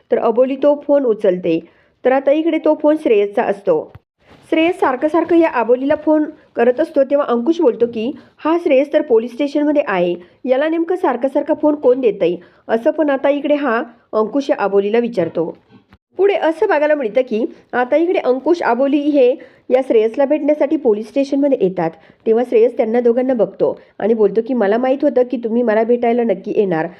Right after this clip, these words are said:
आता लगेच श्रेयस उठतो आणि अंकुश अबोलीच्या जवळ येतो. तर श्रेयस लगेच बोलतो की, "मला जे लोक त्रास देतात ना, त्यांना मी सुखाने जगून देत नसतो." त्यानंतर आता अंकुश बोलतो की, "ते बाकीची बकबस बंद कर, तुझ्याजवळ जो मोबाईल आहे ना, तो इकडे दे."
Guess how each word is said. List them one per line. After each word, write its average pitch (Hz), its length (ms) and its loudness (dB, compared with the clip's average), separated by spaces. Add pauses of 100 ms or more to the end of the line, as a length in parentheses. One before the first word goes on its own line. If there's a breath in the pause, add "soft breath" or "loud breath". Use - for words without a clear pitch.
(180 loud breath)
आता 240 240 0
लगेच 294 280 -2
श्रेयस 254 280 2
उठतो 311 240 -2
आणि 247 260 0
अंकुश 233 340 -2
अबोलीच्या 220 460 0
जवळ 220 280 2
येतो. 180 260 0 (200)
तर 392 140 2
श्रेयस 294 280 2
लगेच 311 220 2
बोलतो 220 320 2
की, 240 160 -2 (300 loud breath)
"मला 269 280 2
जे 339 200 2
लोक 302 240 2
त्रास 269 200 0
देतात 240 340 0
ना, 233 200 0 (340 loud breath)
त्यांना 240 240 0
मी 285 120 0
सुखाने 247 380 0
जगून 220 280 0
देत 247 200 4
नसतो." 165 420 -2 (200)
त्यानंतर 285 360 0
आता 349 140 0
अंकुश 262 380 -2
बोलतो 208 260 0
की, 233 240 -4 (320 loud breath)
"ते 285 80 2
बाकीची 240 440 -2
बकबस 220 400 0 (120)
बंद 233 280 2
कर, 240 280 0 (260 loud breath)
तुझ्याजवळ 285 420 0
जो 311 160 0
मोबाईल 240 440 2
आहे 226 100 0
ना, 240 120 0
तो 240 200 0
इकडे 226 300 0
दे." 151 180 0